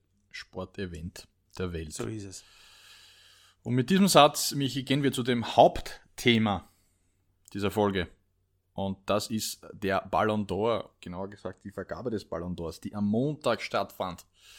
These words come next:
Speaker 1: Und wieder mal war es Lionel Messi, sein achter Streich, das bleibt wohl, ich glaub, da lehne ich mich auch nicht zu weit aus dem Fenster,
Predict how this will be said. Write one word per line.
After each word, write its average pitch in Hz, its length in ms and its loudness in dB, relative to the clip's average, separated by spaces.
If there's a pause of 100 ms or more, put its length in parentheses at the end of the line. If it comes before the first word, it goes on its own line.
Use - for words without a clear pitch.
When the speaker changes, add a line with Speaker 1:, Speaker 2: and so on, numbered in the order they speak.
(420)
Speaker 1:
Und 104 220 -6
wieder 156 200 8
mal 120 500 2
war 101 340 2
es - 540 -6 (400)
Lionel 101 560 0
Messi, 95 540 -6
sein 95 280 -4
achter - 520 -4
Streich, 95 640 -4
das 90 220 -8
bleibt 104 500 -2
wohl, 107 400 -2 (380)
ich - 80 -20
glaub, 98 200 -6
da 101 100 -4
lehne 101 160 -2
ich 95 40 -2
mich 90 160 -4
auch 107 220 -2
nicht 107 240 -6
zu 104 100 -6
weit 95 140 -4
aus 95 160 -6
dem 95 160 -8
Fenster, 87 440 -10